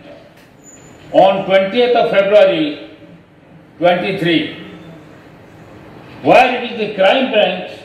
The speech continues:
who has said, "If you give me time, I will read it." But because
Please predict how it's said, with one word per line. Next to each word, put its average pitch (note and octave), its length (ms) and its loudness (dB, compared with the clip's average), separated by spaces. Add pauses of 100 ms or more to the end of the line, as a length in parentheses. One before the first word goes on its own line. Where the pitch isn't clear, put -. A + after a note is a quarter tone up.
(1600)
who G3+ 180 0
has - 280 -2
said, - 500 -2
"If D3+ 140 -8
you F3+ 100 -6
give G3 200 -6
me A3 160 -6
time, G#3+ 260 0
I G#3 140 0
will F#3 80 -6
read F3 220 -6
it." - 240 -16 (1080)
But - 200 2
because A#3+ 560 0